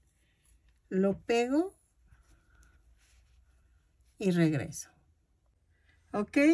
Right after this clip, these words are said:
vean, ya quedó. Espero que les haya gustado, que compartan, suscríbanse,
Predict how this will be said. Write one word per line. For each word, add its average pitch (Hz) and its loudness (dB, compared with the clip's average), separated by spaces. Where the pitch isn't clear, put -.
vean, 254 0
ya 247 -2
quedó. 226 -6
Espero 285 0
que 311 -6
les 208 -2
haya 214 -2
gustado, 202 -6
que 196 -4
compartan, 220 -2
suscríbanse, 247 -2